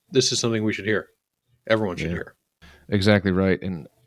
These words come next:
Speaker 2: you know, our school system, to its credit, has done a good job of making sure that the kids under,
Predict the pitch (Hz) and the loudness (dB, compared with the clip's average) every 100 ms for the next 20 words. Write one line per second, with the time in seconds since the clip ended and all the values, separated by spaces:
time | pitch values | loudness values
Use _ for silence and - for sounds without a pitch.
0 | _ 113 92 90 - - 92 104 90 - | _ -4 0 2 2 0 -2 0 -2 -2
1 | 87 82 95 85 - 92 85 78 85 76 | -4 -2 0 0 0 2 2 2 0 0
2 | 85 78 85 78 80 80 76 73 78 - | -2 -2 -4 -2 0 0 -2 -4 -6 -4
3 | 78 82 78 76 76 - 87 76 80 78 | -8 -6 -6 -6 -12 -6 -4 -4 -6 -8